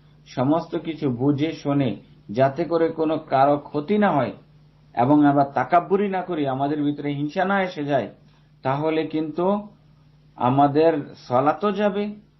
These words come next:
এখানে শিরকে প-, পরিণত হবে, কারণ রিয়া এক ধরনের শিরক। তো সেদিকে খেয়াল রাখতে হবে। আল্লাহ সুবহানাহু ওয়া তাআলা আমাদেরকে সঠিক বুঝ দান করেন। এবং যারা সালাতের মধ্যে এসে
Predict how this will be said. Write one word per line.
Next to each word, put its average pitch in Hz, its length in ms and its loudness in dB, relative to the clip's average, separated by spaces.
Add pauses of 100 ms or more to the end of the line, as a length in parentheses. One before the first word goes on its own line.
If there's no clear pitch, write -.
(580)
এখানে 147 360 -4
শিরকে 180 540 0
প-, 160 300 -2
পরিণত 143 500 0
হবে, 165 240 -4
কারণ 160 360 2
রিয়া 147 300 4
এক 127 180 -4
ধরনের 117 300 -2
শিরক। 113 340 -10 (840)
তো 139 100 0
সেদিকে 156 420 2
খেয়াল 131 300 0
রাখতে 143 280 -4
হবে। 156 160 0
আল্লাহ 131 160 2
সুবহানাহু 131 340 -6
ওয়া 120 100 -6
তাআলা 117 160 -2
আমাদেরকে 110 680 -4 (640)
সঠিক 156 380 0
বুঝ 165 140 0
দান 151 280 4
করেন। 165 260 -2
এবং 135 260 2
যারা 131 280 4
সালাতের 135 560 -2
মধ্যে 131 460 -2
এসে 123 400 -4